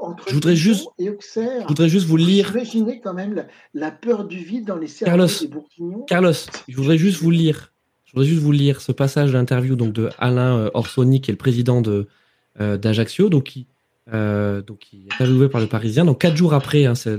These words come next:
Speaker 2: l'agression de, de, d'Enzo. Euh, donc il vit au Nicaragua, le monsieur, hein, juste, voilà, pour vous mettre un
Speaker 1: Ok.
Speaker 2: petit peu dans l'ambiance. Euh, il explique qu'il a mené l'enquête et il s'appuie notamment sur les images de la vidéosurveillance.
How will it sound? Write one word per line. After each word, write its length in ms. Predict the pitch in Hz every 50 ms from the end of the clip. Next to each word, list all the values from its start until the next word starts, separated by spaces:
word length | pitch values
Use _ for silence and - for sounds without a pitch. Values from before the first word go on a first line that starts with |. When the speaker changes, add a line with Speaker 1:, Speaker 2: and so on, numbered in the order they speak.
| 107 - - 113 - _ - 117
Speaker 2:
l'agression 540 | 113 110 117 117 120 - - 127 127 120
de, 260 | 110 107 104 101 101 101
de, 140 | 104 104 101 - 107 104 101 98 -
d'Enzo. 240 | 117 127 151 185 - - - - - _ _ - _ _ _ - - - -
Euh, 120 | 120 117 113
donc 260 | 110 127 123 - -
il 80 | 147 151
vit 100 | 185 202
au 80 | 180
Nicaragua, 580 | 180 180 170 - 185 160 160 160 151 135 127 117
le 80 | 113 113
monsieur, 320 | 110 104 - - 104 98 101
hein, 160 | 113 123 113
juste, 200 | 104 104 107 _ _ _ _ _ 98 95 95 _ _ -
voilà, 180 | 120 107 101 101
pour 260 | - _ _ _ 110
vous 60 | 110
mettre 180 | 113 113 - 120
un 40 | 110
Speaker 1:
Ok. 60 | 104
Speaker 2:
petit 100 | - 110
peu 100 | - 117
dans 100 | 110 107
l'ambiance. 480 | 107 107 110 123 147 180 196 - - _ _ _ _ _ _ _ _ _ _ _ 113
Euh, 200 | 117 113 110 110 - -
il 140 | 135 139
explique 300 | 147 147 - - 196 180
qu'il 120 | - 147 135
a 220 | 123 120 123 - _ _ - - - _ _ _ -
mené 260 | 135 160 185 214 208
l'enquête 500 | 196 180 165 - 131 127 - - - _ _ _ _ _ _ _ _ _ _ _ _ -
et 40 | 143
il 40 | 143
s'appuie 260 | - 170 165 - 185
notamment 340 | 175 170 - 160 156 170 196
sur 120 | 196 - 147
les 160 | 139 139 156
images 220 | 160 180 190 185
de 20 | 156
la 80 | 135
vidéosurveillance. 800 | 139 151 165 170 165 - 165 147 143 123 104 95 - _ _ _